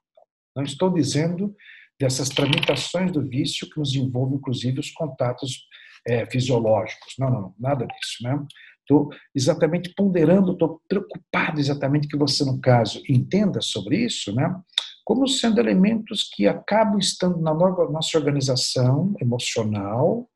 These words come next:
né? É, hábitos das quais, então, por vezes, são aqueles chamados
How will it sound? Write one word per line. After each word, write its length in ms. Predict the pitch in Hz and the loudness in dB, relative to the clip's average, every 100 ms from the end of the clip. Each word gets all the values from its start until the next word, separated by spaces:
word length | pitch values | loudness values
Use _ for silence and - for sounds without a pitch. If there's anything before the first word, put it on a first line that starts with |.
| - | -2
né? 300 | 135 208 202 _ _ - - | 0 0 -4 _ _ -20 -4
É, 440 | 135 131 131 127 - _ - - - - - | 2 6 8 6 2 _ -20 -18 -16 -18 -4
hábitos 500 | 170 175 160 - 143 | 0 2 0 -2 0
das 160 | 135 - | 0 0
quais, 300 | - 135 123 | 2 2 2
então, 400 | 117 - 131 127 | -2 4 4 4
por 180 | 135 101 | 2 0
vezes, 480 | 123 123 107 - | 2 0 0 -4
são 260 | - 107 107 | -2 0 -2
aqueles 260 | - 117 110 | -2 -4 -2
chamados 960 | - 107 110 110 104 113 - - - | 0 0 0 -2 -4 -8 -8 -8 -10